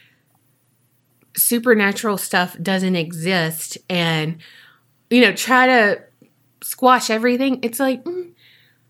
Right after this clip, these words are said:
well, I mean, the government funded a fucking project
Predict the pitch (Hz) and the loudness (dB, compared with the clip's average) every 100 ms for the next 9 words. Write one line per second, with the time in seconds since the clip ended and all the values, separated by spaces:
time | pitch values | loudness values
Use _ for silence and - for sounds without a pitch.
0 | _ _ _ - 392 494 466 415 - _ | _ _ _ 2 6 8 6 2 -6 _
1 | _ _ _ _ _ 247 302 226 269 415 | _ _ _ _ _ 0 2 4 2 2
2 | 311 190 - 196 196 196 185 185 185 220 | 2 2 2 2 2 0 2 0 0 -2
3 | 214 170 - - 392 262 175 190 196 | -4 -6 -8 -4 -2 0 0 -2 -6